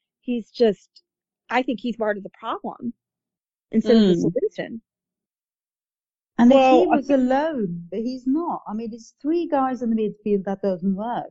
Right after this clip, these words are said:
Speaker 3: and that means we haven't got a midfield.
Speaker 1: Well, that, I
Speaker 2: Yeah.
Speaker 1: think that's the big thing is our
Speaker 3: <laughs>
Speaker 1: midfield is just not working together. There's no communication. Um, you know, it's just, it's not working.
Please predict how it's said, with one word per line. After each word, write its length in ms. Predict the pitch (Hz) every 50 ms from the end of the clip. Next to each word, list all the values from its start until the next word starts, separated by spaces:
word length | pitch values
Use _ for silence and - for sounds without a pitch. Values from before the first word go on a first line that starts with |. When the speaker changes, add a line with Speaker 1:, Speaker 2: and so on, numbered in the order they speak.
| _ -
Speaker 3:
and 140 | 202 190
that 160 | 208 202 - -
means 220 | 202 202 196 -
we 80 | - 202
haven't 220 | 185 190 185 202
got 160 | 190 190 185 -
a 40 | 196
midfield. 640 | 196 202 202 - _ _ 262 262 240 190 190 - _ _ _ _ _ _ _ _ _ _ _ _ _ _ _ _
Speaker 1:
Well, 120 | 220 254 240
that, 200 | 269 262 262 226
I 20 |
Speaker 2:
Yeah. 220 | 208 208 196 180 170
Speaker 1:
think 140 | 151 131 -
that's 140 | - - - _ -
the 120 | 220 - -
big 240 | - 247 233 233 - 240
thing 240 | 220 247 247 220 208
is 120 | 202 - 214
our 100 | 196 208
Speaker 3:
<laughs> 0 |
Speaker 1:
midfield 680 | 214 220 220 208 - - 262 247 247 240 226 214 202
is 180 | 208 196 - _
just 380 | _ - 196 190 - _ _ _ _ _ _ _ _ _ _ _ _
not 600 | 220 226 233 233 226 233 226 226 226 220 202 185 -
working 400 | 196 214 220 226 - - 226 214
together. 600 | - 196 196 - 202 190 185 190 180 175 180 185 _ _ _ _ _ _
There's 200 | - 202 - -
no 100 | 226 214 - _
communication. 1080 | - 226 220 196 190 - - - 226 240 240 - - 240 226 214 208 208 202 202 196 - _ _ _ _ _ _ _ _ -
Um, 540 | 202 208 202 196 190 185 175 170 170 175 175 - _ _ _ _ _ _ _ _ _ _ _ _ _ _ _ _ _ _ _ _ _ _ _ _
you 140 | - 240 220
know, 80 | 202
it's 220 | 196 196 - - - -
just, 400 | - 226 208 - _ _ _ _ _ _ _ _
it's 200 | - 202 - -
not 200 | 240 262 254 -
working. 460 | 196 214 214 - - 175 165 - -